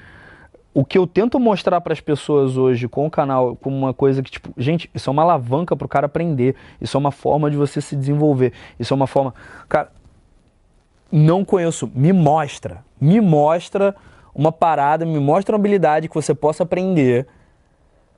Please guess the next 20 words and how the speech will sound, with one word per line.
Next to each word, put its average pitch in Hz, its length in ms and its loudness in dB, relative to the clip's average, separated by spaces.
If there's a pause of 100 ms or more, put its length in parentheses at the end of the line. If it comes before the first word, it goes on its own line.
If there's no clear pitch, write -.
(680)
mais 190 480 4
rápido 165 760 -2 (440)
do 147 140 2
que - 380 2
sedução 165 1080 0 (180)
e 165 640 2 (260)
habilidade 143 500 0
social 139 640 -2 (960)
que 202 120 2
transforme 208 920 -2
um 185 160 2
homem 190 220 2
com 185 160 0
tanta 180 280 2
velocidade. 151 680 -2 (2000)
O 131 40 2
empreendedorismo 139 880 2
transforma 151 500 -2
mais 160 600 -2
até, 113 400 -2